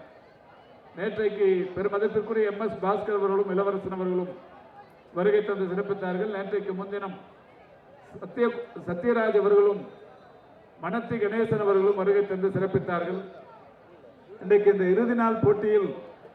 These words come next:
நான் இன்று காலை ஐந்து மணிக்கு கிளம்பி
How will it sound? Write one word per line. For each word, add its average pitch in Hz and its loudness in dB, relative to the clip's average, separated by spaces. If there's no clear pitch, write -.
நான் 202 -2
இன்று 190 -4
காலை 214 4
ஐந்து 202 2
மணிக்கு 208 -2
கிளம்பி 202 4